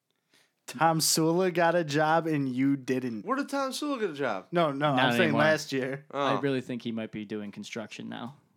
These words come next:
Speaker 2: Tom Sula?
Speaker 3: Yeah.
Speaker 2: Oh, he looks like an Italian contractor.
Speaker 3: Oh, yeah.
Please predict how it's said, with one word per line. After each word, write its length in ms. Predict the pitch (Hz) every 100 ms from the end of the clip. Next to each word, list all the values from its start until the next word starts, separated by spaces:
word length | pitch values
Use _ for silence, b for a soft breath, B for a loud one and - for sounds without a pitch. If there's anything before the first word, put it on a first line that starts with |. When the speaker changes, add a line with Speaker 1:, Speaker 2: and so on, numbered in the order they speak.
| _ _
Speaker 2:
Tom 220 | - 127 120
Sula? 340 | 143 156 180 _
Speaker 3:
Yeah. 180 | 127 113 _ _ _ -
Speaker 2:
Oh, 220 | 95 92
he 80 | 131
looks 280 | 170 180 -
like 180 | 117 110
an 180 | 101 92 -
Italian 440 | - 110 101 98
contractor. 580 | 101 90 92 92 92 -
Speaker 3:
Oh, 120 | 131
yeah. 180 | 120 107